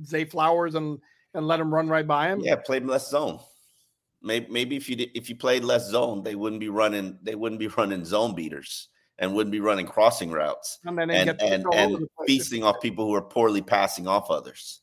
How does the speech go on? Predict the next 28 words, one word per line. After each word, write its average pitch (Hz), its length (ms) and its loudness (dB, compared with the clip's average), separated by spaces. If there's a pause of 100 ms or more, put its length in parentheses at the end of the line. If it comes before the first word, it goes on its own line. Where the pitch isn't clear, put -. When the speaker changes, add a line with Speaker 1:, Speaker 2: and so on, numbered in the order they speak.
(720)
Speaker 1:
You 175 120 0
really 190 200 2
want 220 200 -2
Eli 175 220 6
Apple 175 300 6
to 160 80 0
cover 156 460 0
Zay, 151 220 -2
Zay 156 180 -2
Flowers 156 360 0
one-on-one? 156 560 -2 (300)
Speaker 2:
I'd 135 160 6
rather 107 240 8
that 107 240 8
than 85 100 -6
him 90 360 -6
in 90 160 -4
zone 90 380 2
dr-, - 240 -16
dropping 85 360 0
people. 80 320 -12 (400)
Yeah, 85 260 0 (500)
I, 135 200 -4
I 110 80 8
would. 135 260 4 (260)
I 101 100 6
actually 117 260 2
would. 147 180 0